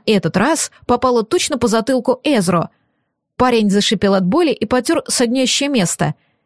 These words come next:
Я же вывернулась из его объятий и рванула в другой конец комнаты. Нет, ну что за человек? Ну никакой романтики, ни тебе предложения, ни цветов, ни признания. Решил, что я уже никуда не денусь, и ведёт себя как последний придурок.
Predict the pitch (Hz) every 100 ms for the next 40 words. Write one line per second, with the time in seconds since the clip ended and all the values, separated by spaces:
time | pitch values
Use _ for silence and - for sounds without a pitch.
0 | _ - 247 262 269 302 269 247 233 220
1 | - 214 202 208 196 208 311 - 175 -
2 | - _ - 233 208 285 370 285 214 240
3 | 285 277 262 247 - 294 220 180 175 -
4 | - _ _ _ _ 294 285 247 - 254
5 | - 339 294 - 262 277 254 160 - _
6 | _ 214 247 262 294 349 320 339 311 202
7 | 190 185 156 - _ - 320 254 262 -
8 | - - 269 220 208 180 226 208 196 240
9 | - 254 - 202 185 226 233 269 202 202
10 | 208 202 180 - - - 220 269 - 359
11 | - - - 311 302 311 311 302 - 294
12 | 302 247 180 - _ - 226 220 202 -
13 | 220 202 226 - 226 240 240 262 294 320
14 | 349 247 170 -